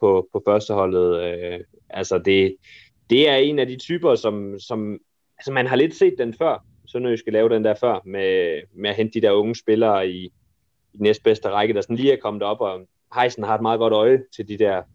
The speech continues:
spillere, der virkelig har det potentiale. Jeg, jeg kunne sagtens se, øh, se Engel i,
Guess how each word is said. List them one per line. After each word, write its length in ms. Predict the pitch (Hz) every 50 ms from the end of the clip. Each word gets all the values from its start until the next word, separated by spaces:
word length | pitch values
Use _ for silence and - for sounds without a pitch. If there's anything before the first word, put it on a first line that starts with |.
| _ _ _
spillere, 440 | - _ - 110 107 113 113 104 98
der 120 | 95 95
virkelig 260 | 92 104 110 107 110 98
har 160 | 107 104 95
det 140 | 92 101 92 -
potentiale. 560 | 110 - - 104 92 - 101 101 107 113 113 - _ _ _ _ _ _ _ _ _ _ _ _
Jeg, 180 | - 117 117 110
jeg 160 | 120 123 120
kunne 100 | - 120
sagtens 340 | - 120 113 113 127 120 110
se, 140 | - - 117
øh, 580 | 107 101 92 87 85 82 82 - - 85 85 - _ _
se 460 | - - - - 110 98 90 90 - -
Engel 360 | 110 104 98 92 87 90 - -
i, 360 | - - 98 98 95 90 90